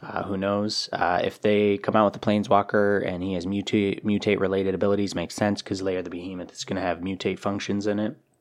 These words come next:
Uh, and if he has, like, turn into, kinda like Gideon used to be able to turn into a soldier and attack, maybe he's able to turn into a beast of some kind and be able to attack. That'd be pretty cool. Uh, otherwise, maybe he can mutate out tokens or mutate, I don't, I'm, you know, just spitballing here. Um,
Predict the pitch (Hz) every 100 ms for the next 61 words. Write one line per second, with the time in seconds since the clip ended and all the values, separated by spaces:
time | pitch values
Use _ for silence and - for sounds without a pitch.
0 | - 95 95 - 101 - 117 113 107 92
1 | 95 98 - - 104 98 98 92 98 92
2 | 92 87 85 95 147 - 117 98 - -
3 | 120 110 92 92 90 92 92 87 90 101
4 | 92 90 85 - 98 87 82 80 98 110
5 | - 107 117 113 107 101 101 98 113 101
6 | 90 92 85 104 123 - - 90 85 -
7 | 90 87 85 85 85 85 95 85 87 -
8 | 117 107 107 107 95 98 98 95 - 92
9 | 90 - 104 95 92 92 87 - 90 95
10 | 92 - 95 90 85 - 117 110 107 107
11 | 101 95 92 90 90 87 101 101 98 -
12 | - 117 113 113 - 147 123 110 104 -
13 | - 95 85 80 85 87 85 90 - -
14 | 90 85 87 85 92